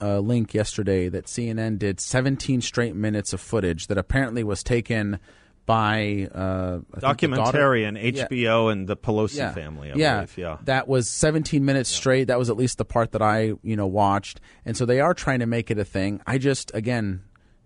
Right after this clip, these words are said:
Speaker 1: it's either gonna be that, and we've talked about this before, it cannot be that and abortion and this and that and guns and this calamity.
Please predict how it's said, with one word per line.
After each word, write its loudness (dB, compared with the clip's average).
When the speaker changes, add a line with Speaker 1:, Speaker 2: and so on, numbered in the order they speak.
Speaker 1:
it's 0
either 2
gonna 0
be -2
that, 2
and -4
we've -2
talked 0
about -2
this -10
before, -4
it -4
cannot 0
be 2
that 0
and 0
abortion 0
and -2
this -2
and -2
that -2
and -4
guns 0
and -2
this -4
calamity. -2